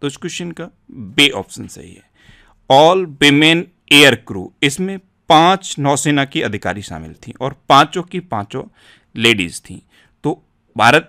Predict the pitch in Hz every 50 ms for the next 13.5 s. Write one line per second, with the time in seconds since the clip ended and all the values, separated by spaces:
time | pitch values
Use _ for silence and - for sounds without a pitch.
0 | _ - 180 175 180 156 143 123 135 151 151 - 185 175 170 175 165 - - 185
1 | - - _ - 147 156 160 175 180 165 143 147 160 156 151 151 151 156 156 _
2 | - 151 143 147 147 151 - - 139 123 117 120 123 135 - - _ _ - -
3 | - - - 117 92 87 90 - - - - _ - - _ _ _ _ _ _
4 | _ _ _ _ _ _ _ _ _ _ 135 117 117 117 120 - - - 160 -
5 | - 185 170 165 - - _ _ _ _ _ _ _ _ _ - 135 127 131 147
6 | 160 170 170 175 180 214 247 _ _ _ _ _ _ _ - 120 117 113 107 131
7 | 123 123 131 139 165 170 147 127 123 131 143 156 139 135 131 123 120 113 113 113
8 | 113 - 98 87 85 87 87 - _ _ _ _ _ _ _ _ _ _ _ -
9 | 170 196 208 208 196 202 185 _ - 165 170 170 165 - 196 180 139 147 147 143
10 | 143 _ - 196 190 175 160 156 143 131 147 147 147 139 143 - 160 165 - -
11 | - 180 175 180 175 175 165 135 123 123 120 101 87 85 85 85 87 - _ _
12 | - 117 135 151 - 160 151 143 123 117 113 120 131 135 127 - 98 92 87 -
13 | 90 82 98 92 87 82 90 - -